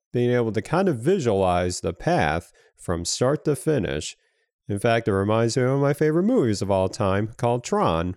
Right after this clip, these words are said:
where the programmer could actually go into the computer to navigate his way around it. Well, I have no illusions of that happening anytime soon with our code, but I am happy to say that there is a great new package out there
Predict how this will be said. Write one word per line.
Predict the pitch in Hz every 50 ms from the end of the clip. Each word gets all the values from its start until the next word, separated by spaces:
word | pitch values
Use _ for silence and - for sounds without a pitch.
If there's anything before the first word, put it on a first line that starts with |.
| -
where | - 120 101 98 95 95 95
the | 90 95 92 92 95 92 - - - _ _ _ -
programmer | - 147 147 143 123 135 131 127 127 127 123 120
could | - 131 117
actually | - 120 123 127 - - 135 123
go | 113 127 123 127 -
into | - 233 240 175 127 - - - 95 92 98
the | 104 104
computer | - 117 107 107 - 117 101 90 82 85 90 92 - _ - _ -
to | - - 110
navigate | 95 98 92 95 92 92 95 98 95 95 95 90
his | 90 104 98 98 92 - -
way | 107 101 90 92 95
around | 95 98 113 131 139 117 90 85
it. | 80 82 - - _ _ _ _ _ _ _ _ _ _ -
Well, | 110 113 117 113 110 110 104 - - -
I | 110 113 113
have | 110 104 107
no | 117 131 135 123 113
illusions | 110 117 123 123 110 107 101 95
of | 101 98 113
that | 120 120 110 95
happening | 107 98 95 95 - 101 98 98 98
anytime | 98 98 98 101 - - 107 98 95 98
soon | - - 113 101 98
with | 92 92 92
our | - 139 170 196 196 -
code, | - - 95 87 87 87 90 95 - _ - _ _ _ _ _ _ -
but | 101 95 131 196 240 156 87 87 98 - _ _ _ _ _
I | - 107 104 101
am | 98 95
happy | 120 156 170 160 - 113
to | 95 101
say | 98 - - 160 180 156 104 87
that | 90 90 95
there | 113 110 104 101
is | 92 - 87
a | 87
great | 85 _ - 107 127 170 180 -
new | 135 147 156 151
package | 139 - 151 160 202 240 - - 98 87 95
out | 92 82 85 85 - -
there | 92 90 87 87 87 -